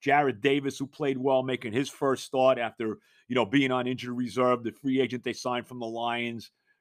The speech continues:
I, I, what can you say? Quinnen Williams with that big sack on the goal line stand. Sheldon Rankins with the big sack on that third down to Joe Burrow late in the game. I mean, we could just go on and on and on.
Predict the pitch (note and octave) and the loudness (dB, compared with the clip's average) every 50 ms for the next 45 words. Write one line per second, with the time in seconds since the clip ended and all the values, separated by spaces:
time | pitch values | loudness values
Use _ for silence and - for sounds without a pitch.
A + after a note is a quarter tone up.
0 | _ - - D3 D3 D3 D3 D3 D3+ D#3 D#3 D3 C#3 C3+ F3 F#3 - E3+ E3+ D#3+ | _ -6 -6 -6 -4 -4 -6 -6 -6 -8 -8 -8 -4 -2 -2 -2 -2 -2 -4 -4
1 | - - G#3+ A3+ - - _ _ _ _ _ _ _ _ _ _ _ - C#3+ E3+ | -2 -2 -4 -4 -4 -8 _ _ _ _ _ _ _ _ _ _ _ 0 4 4
2 | F3 E3+ D#3+ D#3 D#3 D#3+ D3+ D3 D3+ D3 - C#3+ C3+ - C#3 C3 - _ D#3 C#3+ | 4 4 2 2 0 2 2 0 -2 -4 -6 -8 -4 0 0 0 0 _ -4 -4
3 | - - - C#3 C#3 C3+ - C#3+ C3+ C3 A2+ B2+ C3 C3+ C3+ C3 C3 C3 B2+ A#2+ | -4 -2 0 0 0 0 -2 -4 -6 -4 0 2 4 4 4 2 0 -2 -4 -6
4 | - - - C#3 C3 C3 B2+ B2+ B2 A2+ - _ _ _ _ - - D#3+ D3+ D3 | -10 -6 -4 -2 0 0 0 -2 -6 -8 -14 _ _ _ _ -4 0 0 0 0
5 | D3 D3+ C#3+ C#3 D3+ D#3 D3 - D3 C#3 A2+ C3 D3 C#3+ - C3+ G#2+ G#2+ D3+ D3 | -2 -4 0 0 0 0 0 0 -2 -4 -2 -2 -2 -2 -2 -4 0 0 0 0
6 | - - - D#3 D3 C#3+ - C#3+ C3+ C3 C3 C3+ C3 - _ - D3 C#3+ C#3 A#2+ | -2 -4 -2 0 0 0 -2 -4 -6 -4 -2 -2 -2 -2 _ 2 4 4 4 4
7 | C#3 C3+ C#3 C3 C3 A#2 - C#3 C#3 C3+ A2 - C#3 C#3 C#3 C#3 C3+ B2+ A#2+ C3 | 2 2 4 2 0 0 4 4 4 4 4 4 4 6 6 4 4 2 2 0
8 | C3+ C3 - B2 B2 A#2 A#2 C3 C3 B2+ B2+ B2 B2 A2 _ _ _ _ _ _ | -2 -2 -6 -10 -12 -8 -4 -4 -2 -2 -2 -4 -6 -8 _ _ _ _ _ _
9 | _ C#3+ C#3 C#3 C#3 C#3 C#3 C3 C#3 C#3+ C#3 C#3 B2+ A#2 B2 B2 - - C3 A#2+ | _ 2 2 2 2 2 0 2 0 2 2 0 0 0 0 -2 2 2 2 2
10 | A#2+ B2 B2+ B2 B2 B2 A#2+ A#2+ A#2 A2+ A2 A2 A2 G#2+ G#2+ G#2+ G#2+ G#2+ G#2+ G#2 | 2 2 2 2 2 2 0 -2 -4 -2 -2 -2 -2 -2 -4 -6 -4 -4 -4 -4
11 | G#2 G2+ | -6 -8